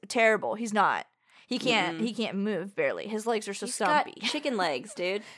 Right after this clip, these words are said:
Speaker 1: Yeah. So not a jumper, not a leaper.
Speaker 2: Mm-mm.
Speaker 1: He's just walking around. That's all he's capable of.
Speaker 2: <laughs> That's all he needs, to
Speaker 1: But
Speaker 2: be
Speaker 1: he
Speaker 2: honest.
Speaker 1: doesn't need water, right? Like, he doesn't need water to survive. It's just, like,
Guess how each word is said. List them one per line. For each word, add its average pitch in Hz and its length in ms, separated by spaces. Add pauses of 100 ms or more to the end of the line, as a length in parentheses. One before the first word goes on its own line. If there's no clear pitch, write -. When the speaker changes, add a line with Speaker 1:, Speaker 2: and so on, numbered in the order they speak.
(120)
Speaker 1:
Yeah. 220 180 (380)
So 269 400
not 302 240
a 339 40
jumper, 208 440
not 220 200
a 285 60
leaper. 320 520
Speaker 2:
Mm-mm. 165 220
Speaker 1:
He's 269 200
just 277 200
walking 190 400
around. - 440 (180)
That's 185 180
all 165 140
he's 202 180
capable 110 480
of. - 320 (120)
Speaker 2:
<laughs> - 180
That's - 280
all 370 140
he 359 100
needs, 233 440 (400)
to - 100
Speaker 1:
But 240 80
Speaker 2:
be 277 60
Speaker 1:
he - 40
Speaker 2:
honest. 277 200
Speaker 1:
doesn't 311 140
need 311 340
water, 185 480
right? 185 260
Like, 262 140
he 262 100
doesn't 247 320
need 247 540
water 208 400
to 226 100
survive. 214 600
It's - 180
just, 214 160
like, 226 140